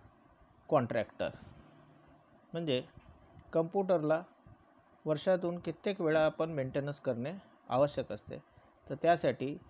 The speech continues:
जी maintenance company असते त्याच्यासोबत आपल्याला annual contract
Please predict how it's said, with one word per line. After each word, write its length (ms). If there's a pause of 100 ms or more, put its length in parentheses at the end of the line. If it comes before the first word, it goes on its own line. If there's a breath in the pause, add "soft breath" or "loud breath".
(240)
जी 100
maintenance 500
company 440
असते 300 (500)
त्याच्यासोबत 800
आपल्याला 460 (140)
annual 420
contract 760